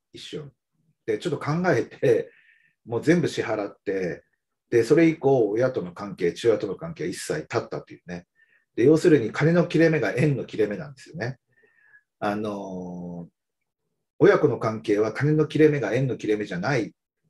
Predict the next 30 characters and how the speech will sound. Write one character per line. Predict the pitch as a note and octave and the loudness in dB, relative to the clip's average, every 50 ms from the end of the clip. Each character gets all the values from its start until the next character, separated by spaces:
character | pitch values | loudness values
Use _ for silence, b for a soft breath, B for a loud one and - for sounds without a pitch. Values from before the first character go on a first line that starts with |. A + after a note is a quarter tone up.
| _ G#2+ | _ -10
ん | G2+ | -6
だ | F#2+ G2+ F#2+ | -6 -6 -4
け | - F2+ E2 | -4 -6 -4
ど、 | D#2+ G2 G2+ F2+ - | -4 -4 -4 -4 -4
そ | - D3+ | -4 -4
の | F#3 F#3+ | -4 -2
関 | - F3+ F3+ F3+ F3 F3 | -2 0 0 0 2 2
係 | E3+ D#3+ D#3+ D#3 | 2 2 2 2
に | E3+ F3 E3+ E3+ | 0 -2 -2 -2
金 | - - D3 D#3 D#3+ | -2 -2 -2 0 0
の | D#3+ D#3 D3+ | 0 -2 -2
切 | - D3+ | 2 4
れ | D#3 D#3 | 4 4
目 | D3+ D3+ | 4 2
が | A#2+ G#2 F2+ | -2 -4 -2
縁 | - C3+ C#3+ B2+ | -2 -2 0 0
の | G#2+ - | -2 -6
切 | - - | -6 -8
れ | - - | -6 -6
目 | - F2 | -6 -8
っ | - | -10
て | - - | -12 -12
い | - - | -12 -12
う | - - | -10 0
交 | - E3 E3 | 0 0 0
換 | - F3+ F3 E3 | 2 0 0 0
の | D#3+ D#3 | 2 0
論 | D#3 C#3+ A#2+ | 0 0 0
理 | F#2 F2 D2 | -2 -2 -4
を | B1+ - | -4 -6